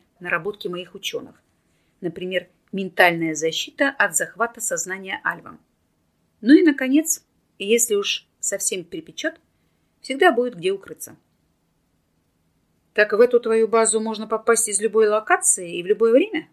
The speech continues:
Вид сразу оживился. «Другое дело, так бы сразу и говорил». «Да, можно попасть из любой локации, но не из любой точки», остудил его энтузиазм оператор.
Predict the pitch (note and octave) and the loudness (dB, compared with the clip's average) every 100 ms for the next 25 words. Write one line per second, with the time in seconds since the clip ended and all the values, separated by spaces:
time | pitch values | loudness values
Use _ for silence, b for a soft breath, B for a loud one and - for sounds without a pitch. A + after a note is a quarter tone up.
0 | _ _ _ _ _ F#3+ C#4 F4+ - B3+ | _ _ _ _ _ -2 0 0 0 -2
1 | A#3+ G#3+ G3 D#3 C#3 - - _ _ _ | -2 -6 -8 -12 -8 -8 -10 _ _ _
2 | _ _ - - A#3+ D4 F#3 G#3+ G3 - | _ _ -8 6 6 6 0 2 0 -2
3 | - F#3+ A3+ - G#3+ A3 A3 A3 F3 C#3 | -6 -4 -2 -2 -2 0 2 4 2 0
4 | - _ _ _ _ _ _ _ _ _ | -4 _ _ _ _ _ _ _ _ _
5 | _ _ _ _ _ - G3 C4+ C#4+ A3+ | _ _ _ _ _ -2 4 6 6 4
6 | A3+ A3+ G3 F3+ A3 A#3 - F#3+ E3 D#3+ | 0 -2 -6 0 2 0 -6 -14 -10 0
7 | G#3 F#3 - - - E2+ - _ _ _ | 2 2 -4 -12 -14 -14 -18 _ _ _
8 | _ _ _ F3+ B3+ F#4+ F4 - F#3 B3+ | _ _ _ 2 6 8 6 2 0 -2
9 | A#3+ G3+ - E3 _ _ _ _ _ _ | -2 -8 -10 -16 _ _ _ _ _ _
10 | - F3 - E3 F3 E3 E3 F#3 E3+ F#3 | -6 -4 -4 -8 -8 -8 -8 -8 -12 -14
11 | D#3 D#3+ E3+ - _ _ - F#3 D#3 - | -8 -8 -10 -20 _ _ -16 -10 -10 -12